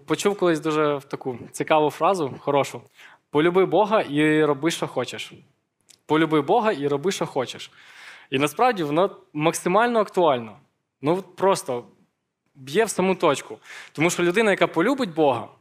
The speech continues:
вона не буде робити що-небудь. Її дії, вони будуть сфокусовані якраз таки навколо Бога, тому що вона полюбила його.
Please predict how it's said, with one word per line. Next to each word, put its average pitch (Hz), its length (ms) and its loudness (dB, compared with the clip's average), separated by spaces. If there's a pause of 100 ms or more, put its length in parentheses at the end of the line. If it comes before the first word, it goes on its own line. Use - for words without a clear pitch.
(260)
вона 160 220 2
не 294 100 2
буде 240 240 0
робити 165 260 0
що-небудь. 139 560 -4 (720)
Її 196 400 -4 (160)
дії, 208 400 -2
вони 160 220 0
будуть 214 240 -6
сфокусовані 208 680 -2
якраз 202 260 -2
таки 180 240 -8
навколо 185 440 2
Бога, 170 320 2
тому 151 240 -4
що 202 140 -6
вона 220 180 -4
полюбила 226 520 -2
його. 107 300 -12